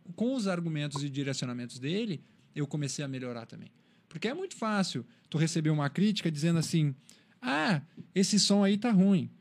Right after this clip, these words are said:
Ah, isso aí tu não explicou direito." Agora não, ele chegou e disse assim, "Não, ó,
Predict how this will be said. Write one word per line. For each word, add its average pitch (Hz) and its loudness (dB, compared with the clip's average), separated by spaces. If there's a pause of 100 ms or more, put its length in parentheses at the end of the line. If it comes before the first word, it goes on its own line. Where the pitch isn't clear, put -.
(240)
Ah, 247 -2
isso 165 -4
aí 202 0
tu 208 -2
não 247 2
explicou 220 4
direito." 151 2 (840)
Agora 135 4
não, 180 2
ele 127 -4
chegou 139 -2
e 170 2
disse 151 0
assim, 151 -2
"Não, 160 2
ó, 117 -4